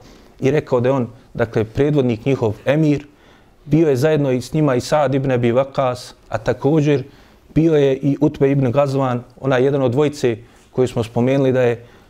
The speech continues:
dakle, u jednoj, u, u, u izvidnici, u, e, Ubejde ibn Harisa, bio zajedno sa karavani, dakle, mušrika, pa je taj tek tada uspio da pobjegne od njih,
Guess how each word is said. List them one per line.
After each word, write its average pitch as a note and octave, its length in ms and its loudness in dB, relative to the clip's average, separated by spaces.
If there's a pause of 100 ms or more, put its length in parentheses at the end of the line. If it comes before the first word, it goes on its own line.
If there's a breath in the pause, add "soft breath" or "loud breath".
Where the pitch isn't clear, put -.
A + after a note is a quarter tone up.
(360 loud breath)
dakle, B2 400 0
u C3 120 2
jednoj, C3+ 260 2
u, A#2 60 0
u, C3 360 0 (160)
u D3 60 4
izvidnici, C3 540 0
u, A#2 540 0
e, A2+ 400 2
Ubejde C3 440 2
ibn C3 220 -2
Harisa, B2+ 540 -2 (600 loud breath)
bio E3 360 2
zajedno D3+ 360 0
sa C3 240 0 (360)
karavani, C#3 500 2
dakle, A#2+ 260 -2
mušrika, C3+ 500 0
pa - 140 -2
je B2+ 80 0
taj D3 260 0
tek - 340 -4
tada D3 240 0
uspio D3 340 0
da B2 200 -2 (580 loud breath)
pobjegne B2+ 420 2
od C3+ 100 4
njih, C3+ 300 -2